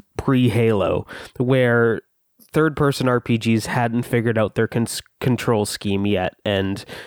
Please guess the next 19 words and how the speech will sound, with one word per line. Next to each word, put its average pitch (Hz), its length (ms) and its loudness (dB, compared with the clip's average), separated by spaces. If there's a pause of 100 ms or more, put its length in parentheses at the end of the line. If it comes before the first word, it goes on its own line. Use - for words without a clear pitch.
(120)
Kingdom 139 320 2
Hearts 120 400 -2
was 113 220 0
kind 117 300 -2
of 110 140 -2
the 113 100 0
one 107 340 -2
that 107 220 0
set 120 340 -2
it 107 160 2 (400)
into 127 320 0
motion 113 880 0 (560)
to 143 160 2
where 123 260 2
we 123 180 4
eventually 107 520 0
got 101 320 -2
to. 98 240 0
But 98 280 -2